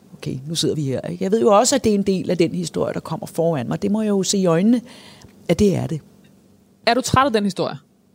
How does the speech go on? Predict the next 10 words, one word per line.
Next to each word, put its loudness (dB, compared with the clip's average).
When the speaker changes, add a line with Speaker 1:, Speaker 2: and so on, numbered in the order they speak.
Speaker 2:
At, 4
at 0
den 0
klipper -2
til -8
dig? -8
Speaker 1:
Jeg 4
er 2
træt -2
af, 0